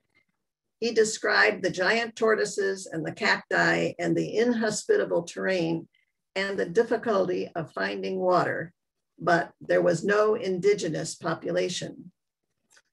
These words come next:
Pirates and buccaneers made use of the islands as hideouts.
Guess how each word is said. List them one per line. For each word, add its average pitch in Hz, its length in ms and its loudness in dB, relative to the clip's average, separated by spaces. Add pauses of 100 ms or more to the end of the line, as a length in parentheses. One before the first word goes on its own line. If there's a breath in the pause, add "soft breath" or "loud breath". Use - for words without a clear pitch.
(280)
Pirates 247 640 4 (100)
and 180 180 0
buccaneers 214 920 2 (120)
made 180 340 2
use 214 240 2
of 180 140 -2
the 170 180 -2
islands 170 560 2
as 151 140 -6
hideouts. 180 800 0